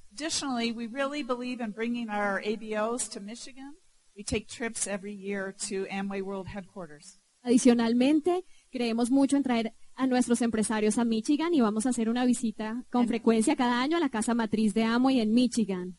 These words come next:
Speaker 1: And Nutrilite Farms.
Speaker 2: También a las granjas de Nutrilite.
Speaker 1: And then they come and have a stay with us.
Speaker 2: Y luego vienen y se quedan con nosotros.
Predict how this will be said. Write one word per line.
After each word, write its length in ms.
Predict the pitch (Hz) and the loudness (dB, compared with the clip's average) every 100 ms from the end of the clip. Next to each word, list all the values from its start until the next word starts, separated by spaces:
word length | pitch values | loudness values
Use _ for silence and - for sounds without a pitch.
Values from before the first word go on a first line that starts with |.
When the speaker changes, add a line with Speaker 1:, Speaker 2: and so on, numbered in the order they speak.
| - | -10
Speaker 1:
And 240 | 208 214 | -6 -4
Nutrilite 540 | 233 233 254 240 233 - | -4 -6 -6 -2 -4 -4
Farms. 640 | 214 226 285 - - - - - | -4 -2 -4 -6 -8 -8 -16 -6
Speaker 2:
También 300 | 226 226 240 | 0 4 6
a 60 | |
las 180 | 269 240 | 6 4
granjas 400 | 240 226 220 240 | 4 0 2 4
de 100 | 220 | 6
Nutrilite. 640 | 214 220 233 247 269 311 - | 10 8 8 4 4 2 0
Speaker 1:
And 140 | 247 233 | -4 -2
then 180 | 240 | -2
they 100 | 233 226 | -2 -4
come 220 | 220 220 | -4 -4
and 100 | 220 | -4
have 160 | 214 | -4
a 40 | 214 | -2
stay 240 | - 208 | -4 -4
with 160 | 185 190 | -8 -6
us. 460 | 170 117 - - - | -6 -6 -6 -10 -8
Speaker 2:
Y 100 | 294 | 4
luego 320 | 311 294 277 | 6 10 10
vienen 280 | 370 269 262 | 10 8 6
y 60 | 277 | 6
se 120 | 240 | 4
quedan 220 | 220 214 | 4 4
con 160 | 220 240 | 4 6
nosotros. 640 | 262 349 - 190 185 - | 6 6 4 0 -2 -8